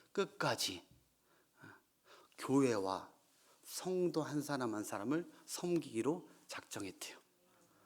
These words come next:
아, 여러분들에게도 그런 은혜의 도전, 아, 감동, 하나님 주시는 메시지가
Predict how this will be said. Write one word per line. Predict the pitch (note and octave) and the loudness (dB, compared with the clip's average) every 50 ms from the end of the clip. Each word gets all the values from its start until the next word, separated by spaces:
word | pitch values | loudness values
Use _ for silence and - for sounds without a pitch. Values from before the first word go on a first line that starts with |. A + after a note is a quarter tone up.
| - - - - - - - - | -20 -20 -20 -20 -20 -20 -20 -20
아, | - - - - - - - - - _ _ _ | -16 -14 -14 -14 -14 -16 -18 -20 -20 _ _ _
여러분들에게도 | - A2+ C3 C3+ C3+ B2 B2+ B2+ A#2+ A2+ A#2 | 0 2 4 4 4 4 4 4 4 2 0
그런 | A2+ - - C3+ A#2+ B2+ B2 C3+ - | -2 2 2 2 4 4 0 0 2
은혜의 | B2+ A#2+ B2+ B2 A2+ A2+ A2+ A2+ | 2 4 6 6 6 4 2 2
도전, | - - B2 A#2 A2+ G2+ F#2+ G2 - _ - - - - - - _ _ _ | -2 -6 -4 -4 -4 -6 -6 -10 -16 _ -20 -20 -20 -20 -20 -20 _ _ _
아, | - G#2+ - | -14 -8 -2
감동, | - A#2+ A#2 A#2 G#2+ G#2 F#2+ G2 G2+ G#2+ - | 0 0 0 0 0 -2 -4 -4 -8 -12 -14
하나님 | - - A#2+ A#2 A2 A2 G2+ | -12 -6 -4 -2 -2 -2 -2
주시는 | - - - - G#2+ G#2 G2+ G#2 G#2 | -2 -4 -2 -2 -2 -2 -2 0 -2
메시지가 | A2 G#2+ - - B2+ G#2+ A2+ A2 - G2+ - | -2 -2 0 -2 -2 0 -2 -4 -4 -6 -14